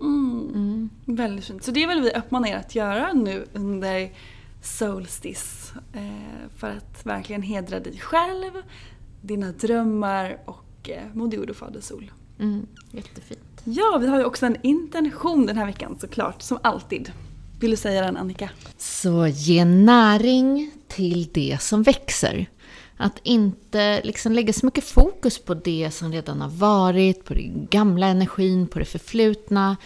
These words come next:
Speaker 2: Utan nu vill vi ge ord, handling, kraft, massa energi till allt det vi faktiskt vill se in i livet. Och ja,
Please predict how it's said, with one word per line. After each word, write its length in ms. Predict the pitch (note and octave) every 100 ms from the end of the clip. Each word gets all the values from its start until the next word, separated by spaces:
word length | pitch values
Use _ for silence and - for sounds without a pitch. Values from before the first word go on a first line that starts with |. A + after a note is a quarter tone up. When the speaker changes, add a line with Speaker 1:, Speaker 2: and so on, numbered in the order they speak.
| - - -
Speaker 2:
Utan 440 | G3 - G#3 G#3 A#3
nu 180 | C4
vill 280 | A3+ A3+ G#3+
vi 140 | G3+ G3+
ge 320 | F#3 E3+ D#3+
ord, 400 | - B3+ B3 G#3+
handling, 840 | A3 A#3+ A#3+ A3+ G#3+ G#3 A3 A3 A3
kraft, 840 | - G#3 G#3+ G#3+ - - _ -
massa 540 | G3+ G3+ - F#3+ F3+ - -
energi 680 | G#3 G#3 - G#3+ G3+ G3
till 600 | G3 - F#3 E3+ E3 E3 - - - -
allt 320 | G3 G3 -
det 80 | E3
vi 140 | E3
faktiskt 440 | F3+ E3 F3 E3+
vill 320 | F#3 A#3 G#3+ F#3+
se 360 | - D#3+ D3+ -
in 240 | - F3+ E3
i 40 |
livet. 680 | D#3+ C#3+ - A3+ A3+ - - - - - -
Och 420 | F#3 F3 E3+ E3 D#3+ - -
ja, 240 | B3 D#4